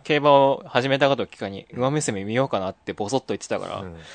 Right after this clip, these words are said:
Speaker 1: ちょっと俺も見ようかなって思った。
Speaker 2: あのね、ウマ娘ね、
Speaker 1: うん。
Speaker 2: あの、昔の千九百九十年とか、九十九年とか、九十八年とかの、
Speaker 1: うん。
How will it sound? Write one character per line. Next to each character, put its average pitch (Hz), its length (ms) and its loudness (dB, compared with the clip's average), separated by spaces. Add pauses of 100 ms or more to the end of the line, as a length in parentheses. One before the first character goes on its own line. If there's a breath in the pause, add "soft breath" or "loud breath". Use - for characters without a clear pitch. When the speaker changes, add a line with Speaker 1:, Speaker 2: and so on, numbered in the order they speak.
(200 loud breath)
Speaker 1:
ち - 80 -8
ょ - 20 -6
っ - 40 -18
と 151 80 4
俺 139 100 4
も 147 80 6
見 147 100 4
よ 170 120 10
う - 40 6
か 147 80 2
な 110 140 2
っ 131 40 -6
て 131 100 -4
思 120 100 -2
っ - 40 -6
た。 - 160 -10
Speaker 2:
あ 147 80 2
の 143 120 -4
ね、 127 460 -4
ウ 131 60 -6
マ 190 140 2
娘 139 360 -8
ね、 92 440 -8
Speaker 1:
う - 60 -10
ん。 - 20 -4
Speaker 2:
あ 98 140 -4
の、 104 120 -10
昔 123 300 -8
の 175 160 -6
千 185 180 -10
九 131 100 -10
百 107 100 -14
九 160 160 -8
十 151 120 -8
年 113 160 -10
と - 80 -20
か、 98 300 -8
九 156 160 -8
十 104 260 -10
九 135 220 -8
年 98 160 -8
と - 80 -20
か、 - 100 -20
九 127 140 -8
十 107 100 -10
八 110 260 -16
年 120 120 -8
と 82 140 -16
か 90 120 -20
の、 110 300 -6
Speaker 1:
う - 20 -8
ん。 85 220 -12